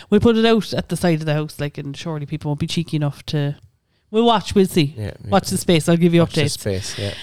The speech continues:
Speaker 1: Um,
Speaker 2: Bin
Speaker 1: but it,
Speaker 2: watch.
Speaker 1: yeah, so we're getting a recycling bin for the side of the house as well, because I've been feeling super guilty about that for a long time. Like, and actually, like, I take all the glass and everything up to my mum's house 'cause she has a glass bin, and anything that's, like, you know, what?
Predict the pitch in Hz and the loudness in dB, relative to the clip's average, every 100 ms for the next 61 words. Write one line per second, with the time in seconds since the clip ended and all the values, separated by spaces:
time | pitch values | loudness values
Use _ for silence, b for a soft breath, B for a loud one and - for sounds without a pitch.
0 | - 190 170 165 170 - _ 117 98 95 | -2 2 2 0 -4 -10 _ 0 2 0
1 | 101 - - - 185 147 151 - 196 175 | -2 -8 -12 -6 -4 -4 -6 0 2 2
2 | 170 170 170 160 160 170 165 151 143 143 | 2 2 2 0 0 0 0 -2 -4 -6
3 | - 160 147 151 147 147 147 - 151 143 | -12 -10 -6 -6 -4 -8 -8 -8 -6 -6
4 | - _ _ _ 165 160 143 143 - _ | -8 _ _ _ -4 -2 -2 -4 -16 _
5 | _ _ _ 196 196 - 185 156 165 151 | _ _ _ -2 0 2 0 0 -2 -2
6 | 170 156 156 151 143 147 147 151 - 147 | -2 -2 -2 -2 -2 -2 -2 -4 -2 -2
7 | 143 147 151 151 - 151 _ B B B | -2 -2 -6 -6 -8 -10 _ B B B
8 | - 175 170 175 165 160 160 180 165 175 | -2 0 0 -2 -2 -4 -2 -2 2 2
9 | 170 160 170 165 - 165 160 151 143 156 | 2 2 0 0 -2 -2 0 -2 -2 -2
10 | 151 160 160 147 - 156 - 156 156 165 | 0 0 -2 -6 -6 -6 -4 -4 0 0
11 | 143 156 131 - B B B B 170 165 | 0 -4 -6 -8 B B B B 0 2
12 | 165 156 156 151 - 151 - - 190 - | 0 -2 -4 -6 -6 -8 -8 -20 -20 -10
13 | 170 156 147 - _ _ _ _ _ _ | -6 -4 -6 -10 _ _ _ _ _ _
14 | _ 180 208 | _ -12 -12